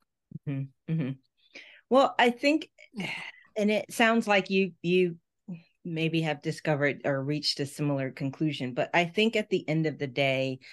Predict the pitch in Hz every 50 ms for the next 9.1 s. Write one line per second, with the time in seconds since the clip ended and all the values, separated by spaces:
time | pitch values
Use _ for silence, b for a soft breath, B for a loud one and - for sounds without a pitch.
0 | B B B B B B B _ - - - 156 156 135 - 160 156 151 - -
1 | 131 - - - 151 151 147 - - - 147 147 147 143 139 135 - - 165 165
2 | 170 175 175 165 165 - - - - 135 127 131 127 123 - - - - 143 135
3 | 135 - - 139 135 135 131 131 135 127 127 - - 139 127 127 127 110 - -
4 | - - _ _ _ _ _ _ _ - 165 143 151 143 - - 139 131 127 131
5 | 131 135 135 120 - - - - B B B B B B B B _ _ _ _
6 | - - 170 170 160 156 147 143 135 135 - _ _ _ _ _ _ _ _ _
7 | _ _ _ _ - - - 180 165 214 196 - 202 180 175 165 151 143 139 -
8 | - _ - - 214 233 240 269 247 220 175 156 170 170 170 165 165 165 160 160
9 | 151 151